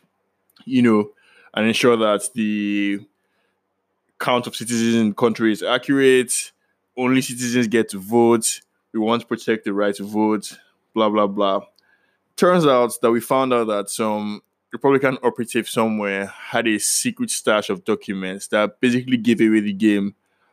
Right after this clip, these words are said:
and confirmed what everybody suspected, that they were trying to, the reason why they wanted to put that question on the census form was because they wanted to adversely affect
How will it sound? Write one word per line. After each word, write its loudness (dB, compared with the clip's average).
and 0
confirmed 0
what 2
everybody 0
suspected, -2
that 0
they -6
were -2
trying -4
to, -6
the -2
reason 4
why 6
they 4
wanted 0
to -16
put -2
that 2
question 0
on -4
the -6
census -2
form -2
was 2
because 0
they 2
wanted 4
to 0
adversely 0
affect -2